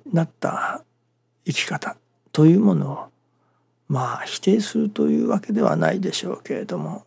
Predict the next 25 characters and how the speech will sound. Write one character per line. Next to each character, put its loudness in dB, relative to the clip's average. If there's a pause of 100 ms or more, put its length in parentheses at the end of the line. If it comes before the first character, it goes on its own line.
(100)
ま -4
あ、 -12 (800)
と -6
か -2
く -2 (160)
下 2
に 0 (640)
見 6
が 2
ち -6
で -4
す -10
ね。 0 (920)
「自 4
分 4
で 2
自 0
分 6
の 2
意 4
志 -2
を 0
持 0
っ -6
て -16